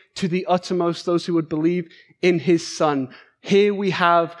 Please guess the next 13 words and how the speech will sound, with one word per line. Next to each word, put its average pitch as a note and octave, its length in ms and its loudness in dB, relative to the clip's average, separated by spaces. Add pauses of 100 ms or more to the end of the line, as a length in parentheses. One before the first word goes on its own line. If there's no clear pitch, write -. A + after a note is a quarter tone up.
(160)
in D3+ 220 0
Luke G3+ 220 0
twenty-three F#3+ 420 2
and F3+ 100 0
twenty-four F3 420 0
this D#3+ 160 0
morning, D3 300 0
proof F#3+ 440 -2
that D#3 140 -4
Jesus E3 440 -6
is D#3+ 240 -2
our C#3 200 -6
yes F3 520 0